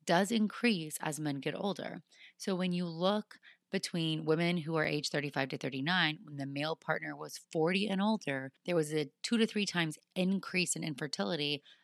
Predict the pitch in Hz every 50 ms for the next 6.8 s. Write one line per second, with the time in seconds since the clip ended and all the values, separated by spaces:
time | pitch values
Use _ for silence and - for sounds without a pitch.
0 | _ _ - 160 160 165 - - 185 160 131 156 160 156 156 147 _ - - 175
1 | 151 165 160 156 143 143 - - 156 156 147 147 143 147 - _ _ _ - 170
2 | 156 151 147 151 220 226 175 151 160 143 127 117 - - - - - 175 165 _
3 | _ _ _ _ - 202 185 185 185 190 185 190 185 - 180 165 143 - 170 156
4 | - 165 151 160 160 160 156 147 - 156 135 - 160 156 151 - - - - -
5 | - - 143 143 135 - - - 202 185 180 196 190 185 185 - - - 147 139
6 | 139 - - - - 160 151 - 156 - - 175 160 147 143 -